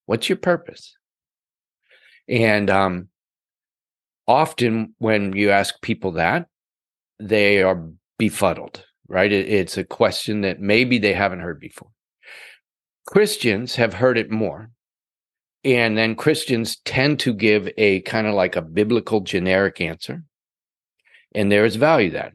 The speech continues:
uh, you know, "I wanna be blessed. I wanna bless others. I wanna help others to understand the kingdom of God."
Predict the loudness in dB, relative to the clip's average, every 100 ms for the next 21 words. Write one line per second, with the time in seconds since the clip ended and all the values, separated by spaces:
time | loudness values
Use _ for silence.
0 | -6 -2 0 0 0 -2 -4 -2 2 2
1 | 0 -2 0 0 2 0 0 -8 -6 -2
2 | 0 2 0 0 2 2 2 0 -4 -16
3 | _ _ _ _ -4 0 0 0 -2 -2
4 | -2 -4 -6 -6 -6 -12 -20